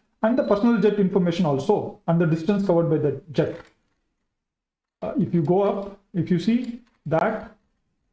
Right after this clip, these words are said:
the personal, yeah, the distance covered and personal jet is in Ernest underscore jet. Name, email, I D, salary is in w-, other, another table called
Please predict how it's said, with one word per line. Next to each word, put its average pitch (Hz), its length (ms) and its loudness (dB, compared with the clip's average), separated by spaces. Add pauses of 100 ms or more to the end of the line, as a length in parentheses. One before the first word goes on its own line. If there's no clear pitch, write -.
(640)
the 165 580 2
personal, 170 640 0
yeah, 147 200 -2 (140)
the 156 100 0
distance 202 360 0
covered 196 540 0
and 170 180 0
personal 175 300 0
jet 175 260 0
is 175 160 0
in 208 240 -2
Ernest 180 320 2
underscore 156 420 -2
jet. - 200 -8 (580)
Name, 202 400 2
email, 202 460 2
I 175 140 4
D, 190 180 2
salary 175 420 2
is 185 100 0
in 254 240 -2
w-, - 200 -4
other, 175 360 0
another 190 300 2
table 170 240 2
called 254 320 -2